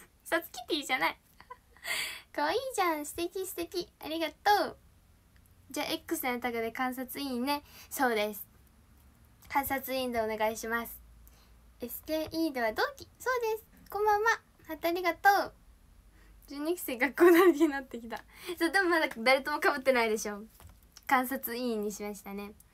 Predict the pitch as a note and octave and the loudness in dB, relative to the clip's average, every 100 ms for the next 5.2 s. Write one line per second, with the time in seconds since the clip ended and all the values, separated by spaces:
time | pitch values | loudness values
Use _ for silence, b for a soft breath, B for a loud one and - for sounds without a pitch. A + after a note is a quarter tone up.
0 | b b b _ - G#3+ A3+ G#3 G3+ G3+ | b b b _ -8 -4 -2 -2 -4 -10
1 | - G3+ - A3 A3+ A#3 A#3 A3 G#3+ A3 | -16 -16 -10 -6 -6 -4 -2 -2 -2 -4
2 | - _ - A3 G#3 G#3 B3 A#3+ A#3+ A#3+ | -12 _ -10 -8 -8 -10 -6 -6 -6 -6
3 | B3 B3 B B B B B - - A#3 | -6 -8 B B B B B -14 -10 -8
4 | B3+ D4+ E4+ D#4+ D#4+ D#4+ G#4 G#4 G4+ G#4+ | -4 0 0 2 4 6 8 8 6 2
5 | G#4 | 2